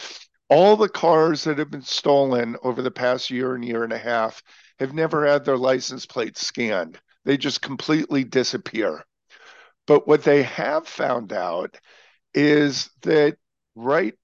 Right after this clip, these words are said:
bef-, uh, uh, what they have found out is there is this Mustang car that drives down the freeway, and the, the, uh,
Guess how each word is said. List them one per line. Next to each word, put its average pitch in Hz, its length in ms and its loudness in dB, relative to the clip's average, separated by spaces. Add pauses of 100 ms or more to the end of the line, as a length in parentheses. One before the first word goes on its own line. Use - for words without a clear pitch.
(100)
bef-, - 120 -6 (580)
uh, 147 440 -2
uh, 135 320 2
what 143 140 -4
they 165 140 0
have 190 200 -4
found - 300 -6
out 135 220 0
is 139 340 -6
there 139 200 -4
is 180 180 -6
this 170 260 -8
Mustang 143 640 -4
car 107 580 -2 (480)
that 135 180 0
drives 156 440 4
down 165 240 2
the 143 80 -4
freeway, 110 760 -2 (720)
and 135 460 0 (180)
the, 139 480 -2 (140)
the, 135 280 -2
uh, 127 200 2